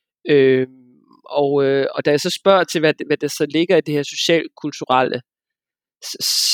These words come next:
så, så peger hun på, at det er noget, der ikke handler om sygdom, altså noget andet. Nogle ting, de ikke kan forklare, altså om der kan ligge et eller andet i hendes baggrund, som kan forklare, at hun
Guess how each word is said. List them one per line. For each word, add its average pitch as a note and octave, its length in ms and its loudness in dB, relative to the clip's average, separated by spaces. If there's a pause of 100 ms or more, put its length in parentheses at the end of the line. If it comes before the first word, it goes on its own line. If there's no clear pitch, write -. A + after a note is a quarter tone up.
så, F3 80 4 (760)
så G3 140 4
peger G3 240 2
hun F3+ 100 -10
på, F#3 100 -2
at E3 120 2
det F3+ 60 2
er E3+ 140 2
noget, F3+ 140 6
der F#3 60 4
ikke E3+ 240 -6
handler D#3 260 0
om C3 120 -6
sygdom, D3+ 420 -6 (380)
altså D3 180 0
noget C#3+ 180 2
andet. C#3+ 360 2 (380)
Nogle E3 180 0
ting, F#3 240 4
de D3+ 60 2
ikke D#3+ 100 2
kan E3 160 -4
forklare, D#3 560 0
altså C#3 180 -6
om C3+ 80 -8
der C#3 80 -2
kan D3+ 140 -4
ligge D#3 220 2
et D#3 80 2
eller C#3+ 140 4
andet D3+ 160 0
i D3+ 220 -4
hendes C3+ 260 -8
baggrund, D3 500 -2 (520)
som C#3+ 420 -2 (140)
kan D3 140 -4
forklare, - 580 0
at B2 160 -6
hun B2+ 100 -20